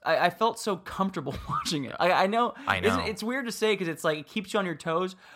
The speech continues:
Speaker 1: but it, comfortable in the way where I was like, "I just wanna take this ride."
Speaker 2: I know.
Speaker 1: I just
Speaker 2: It
Speaker 1: wanna
Speaker 2: was
Speaker 1: see where
Speaker 2: like
Speaker 1: this
Speaker 2: a
Speaker 1: goes.
Speaker 2: ride.
Speaker 1: It was. It was
Speaker 2: Yeah.
Speaker 1: like, it was like one of those, like, uh,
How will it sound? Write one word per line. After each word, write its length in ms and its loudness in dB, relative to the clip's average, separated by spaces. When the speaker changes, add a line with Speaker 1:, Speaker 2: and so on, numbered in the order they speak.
Speaker 1:
but 120 0
it, 220 -6
comfortable 440 4
in 40 0
the 60 0
way 180 2
where 120 4
I 60 6
was 200 -2
like, 280 -2
"I 120 -10
just 180 -10
wanna 160 -6
take 260 -10
this 240 -10
ride." 380 -6
Speaker 2:
I 180 4
know. 240 2
Speaker 1:
I 100 -4
just 160 -6
Speaker 2:
It 40 0
Speaker 1:
wanna 140 2
Speaker 2:
was 180 10
Speaker 1:
see 40 2
where 80 8
Speaker 2:
like 80 6
Speaker 1:
this 80 2
Speaker 2:
a 40 4
Speaker 1:
goes. 100 2
Speaker 2:
ride. 240 2
Speaker 1:
It 120 -4
was. 360 -6
It 80 -2
was 120 -4
Speaker 2:
Yeah. 60 4
Speaker 1:
like, 200 2
it 40 4
was 140 2
like 100 0
one 140 2
of 60 2
those, 280 -2
like, 320 0
uh, 440 2